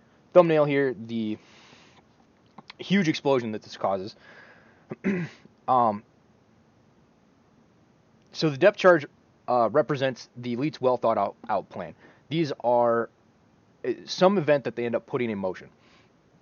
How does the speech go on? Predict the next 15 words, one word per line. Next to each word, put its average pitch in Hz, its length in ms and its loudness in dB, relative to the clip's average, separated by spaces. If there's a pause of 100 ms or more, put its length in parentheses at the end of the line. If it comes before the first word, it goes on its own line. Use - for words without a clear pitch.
(440)
Uh, 107 140 -2
the 95 80 -2
waves 165 280 4
it 202 60 -10
creates 139 540 -4
is 123 100 -8
the 123 80 -8
momentum 139 540 -2
that 120 180 -4 (340)
this 131 360 -4 (260)
event 127 380 -2
that 135 120 -8
they 131 80 -4
set 113 220 -2
off, 104 200 2